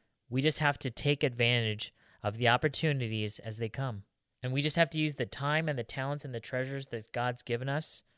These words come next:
wisely. In Luke nineteen, Jesus tells a parable, and it talks about, uh, three different servants who are given a mina.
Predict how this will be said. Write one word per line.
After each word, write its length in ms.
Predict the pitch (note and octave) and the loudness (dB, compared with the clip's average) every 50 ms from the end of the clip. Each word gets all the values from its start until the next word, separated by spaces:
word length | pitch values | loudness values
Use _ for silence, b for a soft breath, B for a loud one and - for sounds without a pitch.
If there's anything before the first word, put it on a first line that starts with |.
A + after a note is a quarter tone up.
| _ _ _ _ _ - | _ _ _ _ _ -8
wisely. 580 | - G#2+ G#2+ A2 G#2+ F#2+ G2+ G2+ F#2 F#2 - _ _ _ _ b b b b b b b b b b | -2 0 0 0 0 -2 -4 -6 -8 -8 -10 _ _ _ _ b b b b b b b b b b
In 140 | B2+ B2+ C#3 | 2 4 6
Luke 180 | D#3 D3 - | 4 4 6
nineteen, 580 | D3+ C#3+ C#3+ C#3 - - D#3 D3 C#3+ C#3+ C#3 C3 b b b b b b | 6 6 6 4 2 2 2 4 4 4 2 -2 b b b b b b
Jesus 260 | - C3 C3+ C3+ C3 | -4 -2 -2 -2 0
tells 240 | - - C3+ B2+ A#2 | 2 2 2 2 2
a 60 | A#2 | -2
parable, 580 | - - C3 B2+ C3 A#2+ A#2+ A#2+ A#2 A#2 A2+ - _ b b b b b b b b b b b b b b b b - | -2 2 4 4 4 4 2 0 0 0 -2 -4 _ b b b b b b b b b b b b b b b b -8
and 120 | A#2 A#2+ | -6 -6
it 60 | A2+ | -2
talks 300 | - C3+ C3 C#3 - - | 2 4 4 4 2 0
about, 380 | C3 B2 B2 A#2+ A#2+ A#2+ A#2 - b b b b b b b - | 2 4 4 6 6 4 2 -2 b b b b b b b -10
uh, 160 | A2+ G2+ G#2 | -8 -8 -8
three 300 | - - C#3 C#3 D3 D3+ | -8 -6 -2 0 0 4
different 340 | D3 D3 - - C#3 B2+ - | 4 2 4 2 0 0 0
servants 600 | - - C3 B2 B2 A#2+ A#2 A#2 - - - - _ | 2 2 2 2 2 0 -2 0 -2 -2 -4 -4 _
who 120 | - - B2+ | -6 -2 -2
are 60 | A2+ | -2
given 600 | G#2+ G#2 B2 B2+ C3 B2+ C3+ C3+ C3+ C#3 C#3 C3+ _ _ _ _ _ _ _ _ - | -2 0 2 2 2 2 2 0 0 0 -2 -6 _ _ _ _ _ _ _ _ -4
a 60 | A#2 | -2
mina. 460 | A#2+ A#2+ A#2 A2+ A2+ A2 G#2 F#2+ F#2 | 0 0 2 2 2 2 0 -2 -4